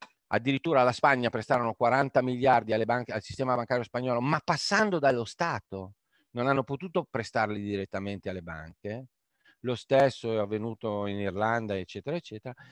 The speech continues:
Quindi, eh, cioè, il tema è, il Q E, come diceva Michele, va bene per risolvere una situazione di emergenza, ma non è, può essere uno strumento di policy. Perché la domanda di credito dipende,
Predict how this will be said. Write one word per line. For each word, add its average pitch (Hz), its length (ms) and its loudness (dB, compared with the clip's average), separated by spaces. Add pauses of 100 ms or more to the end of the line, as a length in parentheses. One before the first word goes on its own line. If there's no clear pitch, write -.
(240)
Quindi, 139 560 -2
eh, - 300 -2 (560)
cioè, 151 220 2
il 170 240 -4
tema 190 380 4
è, 101 340 4
il 202 160 -8
Q 208 220 -2
E, 127 140 2
come 127 200 -4
diceva 143 260 0
Michele, 117 440 -2
va 147 180 2
bene 196 420 4
per 127 220 2
risolvere 127 460 2
una 117 100 -4
situazione 127 400 -6
di 123 100 0
emergenza, 101 960 -2 (200)
ma 160 120 4
non 170 200 2
è, 226 200 4
può 170 200 0
essere 190 320 0
uno 151 100 -2
strumento 139 400 -6
di 120 160 -10
policy. 87 580 -6 (1600)
Perché 180 680 6 (240)
la 131 140 2
domanda 180 320 4
di 165 120 2
credito 156 540 0
dipende, 131 600 0